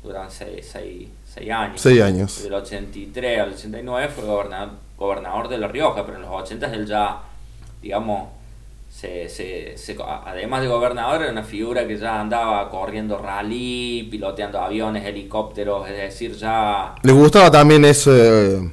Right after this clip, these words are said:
Speaker 1: Además,
Speaker 2: ese
Speaker 1: una
Speaker 2: mu-,
Speaker 1: familia
Speaker 2: metido, metido en el espectáculo, ¿no?
Speaker 1: Sí,
Speaker 2: Era un
Speaker 1: sí,
Speaker 2: tipo
Speaker 1: en
Speaker 2: del
Speaker 1: el
Speaker 2: espectáculo.
Speaker 1: deporte, en el espectáculo, cercano a farándula.
Speaker 2: Ujú.
Speaker 1: Eh, y además, bueno,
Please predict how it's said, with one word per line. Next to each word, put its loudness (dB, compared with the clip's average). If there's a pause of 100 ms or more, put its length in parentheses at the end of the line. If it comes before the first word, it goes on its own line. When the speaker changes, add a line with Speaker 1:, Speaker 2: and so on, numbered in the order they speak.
(260)
Speaker 1:
Además, -2
Speaker 2:
ese 6
Speaker 1:
una 8
Speaker 2:
mu-, 10
Speaker 1:
familia 6
Speaker 2:
metido, 10
metido 8
en 10
el 8
espectáculo, 6
¿no? 8
Speaker 1:
Sí, 4
Speaker 2:
Era 6
un 8
Speaker 1:
sí, 6
Speaker 2:
tipo 8
Speaker 1:
en 10
Speaker 2:
del 10
Speaker 1:
el -
Speaker 2:
espectáculo. 6
Speaker 1:
deporte, 4
en -6
el -8
espectáculo, -8
cercano -8
a -10
farándula. -6 (100)
Speaker 2:
Ujú. 0 (160)
Speaker 1:
Eh, -10
y -10
además, -6
bueno, -8